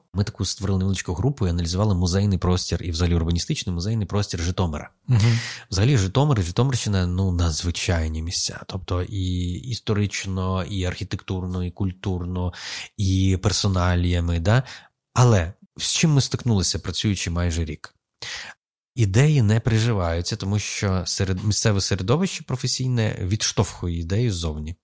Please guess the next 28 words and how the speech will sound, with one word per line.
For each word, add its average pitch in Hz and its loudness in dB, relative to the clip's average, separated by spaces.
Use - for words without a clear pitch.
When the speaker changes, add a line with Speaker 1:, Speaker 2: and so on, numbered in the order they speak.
Speaker 1:
Вважає 92 -2
їх 90 -6
не 95 -2
своїми, 85 -4
неорганічними. 90 -2
Далі 95 4
важливий 110 4
момент. 95 0
Не 113 4
сформована 107 4
аудиторія. 90 2
Оце 113 2
є 117 2
найгірше. 98 2
Тобто 80 -10
ти 110 4
можеш 98 2
сіяти, 87 -2
але 92 -4
ти 90 -6
будеш 90 -2
сіяти 95 -2
тільки 92 -6
для 85 -6
тих, 98 -2
хто - -6
заїде 85 -2
туди 82 -6